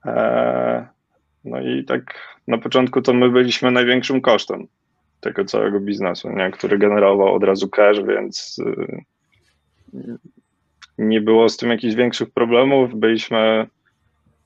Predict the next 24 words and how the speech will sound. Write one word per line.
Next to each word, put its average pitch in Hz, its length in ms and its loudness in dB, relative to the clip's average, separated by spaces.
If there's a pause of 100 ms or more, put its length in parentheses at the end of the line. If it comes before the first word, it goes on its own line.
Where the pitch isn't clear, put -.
(180)
dwójką 107 800 0 (1080)
młodych 107 360 2
chłopaków, 117 520 0
do 110 120 0
których 107 240 -6
dołączyła 104 580 0
jeszcze 104 320 -2
Asia, 110 280 0
która 110 240 -8
jest, - 500 -10
y, - 40 -10 (1500)
naszym 110 260 -2
wspólnikiem 127 680 0 (140)
w 113 240 -6
Astronaut, 127 840 0
plus 107 220 -4
potem 107 280 -4
dołączył 104 340 -2
Tomek, 127 440 2 (220)
więc 98 220 -8
jest 95 180 -8
nas 101 240 -8
aktualnie 107 460 -4
czwórka. 127 500 0